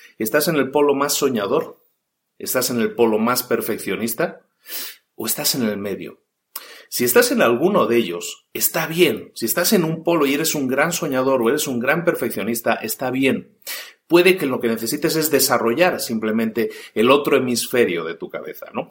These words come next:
O simplemente lo que puedes hacer en algunos casos funciona fantásticamente bien, es buscar a esa otra persona, a ese otro socio que te complemente.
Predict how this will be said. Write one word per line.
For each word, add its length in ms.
O 200
simplemente 640
lo 100
que 100
puedes 260
hacer 240
en 100
algunos 400
casos 320
funciona 400
fantásticamente 1120
bien, 280
es 120
buscar 280
a 40
esa 200
otra 200
persona, 560
a 100
ese 180
otro 160
socio 340
que 80
te 140
complemente. 640